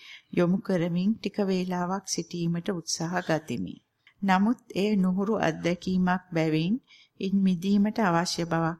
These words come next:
හැඟුණෙන් එකවර දෑස් විවර කළෙමි. නමුත් තවදුරටත් ශරීරයේ ටික වේලාවක් යන තෙක්ම එම හිරිවැටුණු ස්වභාවයෙන්ම පැවතිනි. එම අවස්ථාවේදී මා කුමක් කළ යුතුදැයි නොඇටෙන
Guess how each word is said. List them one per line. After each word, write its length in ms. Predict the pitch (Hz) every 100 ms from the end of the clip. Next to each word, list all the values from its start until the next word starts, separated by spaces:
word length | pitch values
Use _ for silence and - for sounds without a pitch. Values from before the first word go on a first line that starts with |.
| _
හැඟුණෙන් 580 | 180 175 180 165 156 202 - - - _
එකවර 480 | - - 214 214 214 220
දෑස් 360 | 185 175 190 -
විවර 300 | 170 160 170
කළෙමි. 500 | - 170 147 139 - 170 _ - - _
නමුත් 380 | 196 196 208 233
තවදුරටත් 640 | - 190 175 180 185 185 208 226
ශරීරයේ 640 | - 196 170 170 170 185 214
ටික 220 | 190 -
වේලාවක් 580 | 175 165 175 180 196 -
යන 180 | 160 165 170
තෙක්ම 420 | 185 175 - 185 294 - _ - - _
එම 200 | 208 202
හිරිවැටුණු 680 | 220 202 196 208 202 - 214
ස්වභාවයෙන්ම 800 | 220 175 170 180 185 180 175 175 208
පැවතිනි. 640 | 214 160 139 - 131 - - _ _ _ -
එම 140 | 190
අවස්ථාවේදී 1160 | 202 190 175 196 - 214 208 202 196 190 208 247
මා 260 | 262 185 196 -
කුමක් 380 | 196 180 180 -
කළ 220 | - 196
යුතුදැයි 640 | 175 160 156 147 156 175 226 - - - - -
නොඇටෙන 680 | 180 196 220 - - 214